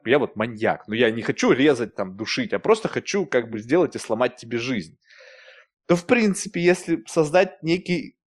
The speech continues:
некий контекст, в котором ты что-то испытаешь, и эта магнитуда этого события будет больше, чем ты способен, как бы, переварить, то бум, и поломка совершена. То есть почему вообще изначально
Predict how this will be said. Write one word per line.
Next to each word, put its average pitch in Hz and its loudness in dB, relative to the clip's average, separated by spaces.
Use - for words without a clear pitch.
некий 170 2
контекст, - -2
в - -20
котором 180 4
ты 196 -4
что-то 175 2
испытаешь, 131 2
и 175 -2
эта 196 6
магнитуда 156 0
этого 143 0
события 147 -2
будет 131 -6
больше, 139 2
чем 120 -6
ты 143 0
способен, 120 2
как 107 -2
бы, 107 -10
переварить, 127 2
то 143 6
бум, 262 0
и 165 -8
поломка 170 0
совершена. 127 -4
То 151 4
есть 147 2
почему 196 2
вообще 185 2
изначально 156 0